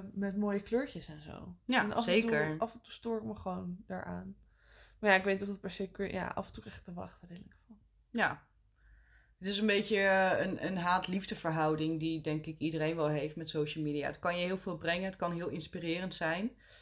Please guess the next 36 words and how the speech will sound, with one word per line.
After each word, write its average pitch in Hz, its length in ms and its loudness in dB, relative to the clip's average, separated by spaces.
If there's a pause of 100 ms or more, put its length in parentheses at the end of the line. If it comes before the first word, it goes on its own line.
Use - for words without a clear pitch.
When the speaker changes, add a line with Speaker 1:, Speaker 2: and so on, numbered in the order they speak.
(280)
Speaker 2:
Maar 156 120 -2
inderdaad, 170 480 6
het 180 140 -10
kan 175 160 2
ook 160 160 0
heel 165 180 2
misleidend 165 640 4
zijn. 156 300 -2
En 160 120 -8
als 160 160 -4
het 165 100 -12 (160)
niet 165 260 -4
per 170 120 -4
se 160 220 2
misleidend 160 600 2
is, 151 220 -6
dan 156 280 -2 (100)
stoor 196 360 -2
je 151 160 0
er 143 140 -8
inderdaad 151 480 -2
aan. 147 380 -6 (100)
Speaker 1:
Ja, 240 320 10
als 180 100 2
jij 214 140 6
niet, 226 300 0
als 208 160 2
jij 226 120 4
niet 220 220 -2
heel 220 140 6
goed 240 160 -2
op 214 80 -2
de 202 80 0
hoogte 208 360 4
bent 196 240 2
van 196 440 0